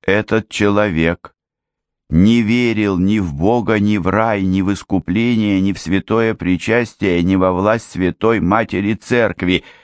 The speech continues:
в общем, ни в святых, ни в чертей. Но почему ты интересуешься моим мнением,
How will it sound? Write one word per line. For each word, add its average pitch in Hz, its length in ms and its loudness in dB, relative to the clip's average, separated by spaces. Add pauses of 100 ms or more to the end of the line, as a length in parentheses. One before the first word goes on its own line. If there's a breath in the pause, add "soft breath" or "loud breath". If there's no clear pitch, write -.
(200 loud breath)
в 92 120 2
общем, 80 600 -2 (540)
ни 107 180 4
в - 60 -8
святых, 120 840 -2 (800)
ни 127 240 4
в - 80 -6
чертей. 135 840 -2 (1600)
Но 69 180 -2
почему 85 640 0
ты 117 220 -2
интересуешься 113 1120 -2
моим 101 480 2
мнением, 71 800 -2